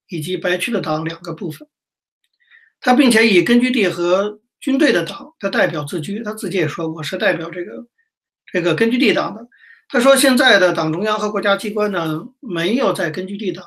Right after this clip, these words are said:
里。他说我们劳苦功高，但是权力呢，都掌握在白区党的人手里了，刘少奇的手里，就是他到南方到处跟人讲这些话。所以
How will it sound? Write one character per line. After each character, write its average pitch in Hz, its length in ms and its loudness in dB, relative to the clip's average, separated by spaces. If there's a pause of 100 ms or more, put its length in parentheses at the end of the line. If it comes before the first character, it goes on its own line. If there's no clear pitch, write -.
里。 196 120 -18
他 226 100 -4
说 247 80 0
我 208 80 2
们 165 80 0
劳 208 160 2
苦 214 160 -6
功 196 140 -4
高， 208 300 -2 (360)
但 233 160 0
是 214 100 4
权 185 240 -2
力 233 140 2
呢， 175 280 -2
都 190 140 -6
掌 156 240 -4
握 170 120 -2
在 156 280 -2 (380)
白 202 160 2
区 277 160 4
党 165 180 0
的 147 60 -4
人 151 80 0
手 147 180 -6
里 151 100 -2
了， 151 220 -8
刘 185 100 -6
少 190 140 0
奇 175 240 -2
的 180 160 -2
手 156 180 -6
里， 156 140 -2
就 165 140 -4
是 151 40 -6
他 170 60 -6
到 185 140 4
南 165 160 0
方 202 160 2
到 208 140 2
处 151 80 0
跟 147 80 -4
人 175 120 0
讲 160 160 -6
这 151 100 -10
些 151 120 -4
话。 202 160 -8 (840)
所 226 180 2
以 185 460 4